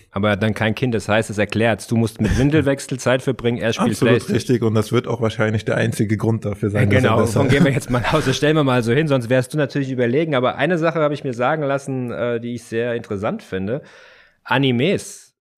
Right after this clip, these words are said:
Speaker 1: <laughs> interessieren dich. Und da bist du wohl, du sprichst Japanisch, wurde mir schon gesagt.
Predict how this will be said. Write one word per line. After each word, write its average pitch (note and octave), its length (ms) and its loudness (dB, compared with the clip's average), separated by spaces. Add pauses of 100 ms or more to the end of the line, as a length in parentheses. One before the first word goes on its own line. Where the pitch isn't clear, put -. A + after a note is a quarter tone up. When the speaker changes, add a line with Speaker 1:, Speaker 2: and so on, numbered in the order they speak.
(440)
Speaker 1:
<laughs> - 420 -6
interessieren A#2+ 640 2
dich. D#3 240 2
Und C#3+ 60 2
da B2+ 80 2
bist C3+ 240 -4
du C#3 100 2
wohl, C3 100 2
du A#2 80 2
sprichst - 360 -4
Japanisch, C3 520 0
wurde A2 160 0
mir G#2 120 0
schon G2 200 -4
gesagt. F#2 420 0